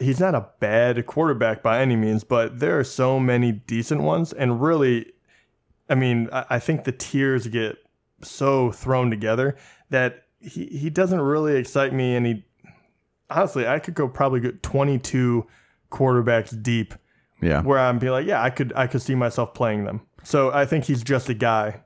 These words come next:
Speaker 1: right now.
Speaker 2: Yeah, that's pretty much it for me. I guess I could, the increase I could see possibly happening,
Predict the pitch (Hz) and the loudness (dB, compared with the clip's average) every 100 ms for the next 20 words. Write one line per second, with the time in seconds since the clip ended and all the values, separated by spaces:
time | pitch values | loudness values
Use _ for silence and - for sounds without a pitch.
0 | _ 117 110 113 180 147 120 123 120 131 | _ -4 -4 0 4 4 4 2 0 -2
1 | - 123 101 98 87 92 98 - 131 143 | 0 2 4 2 2 4 2 0 0 2
2 | 160 147 - 107 127 127 147 170 190 180 | 2 2 0 -4 0 2 4 4 4 2
3 | 139 - 113 123 - - 107 - 120 113 | 2 2 0 2 0 0 0 2 0 2
4 | 113 123 123 127 | 2 2 2 2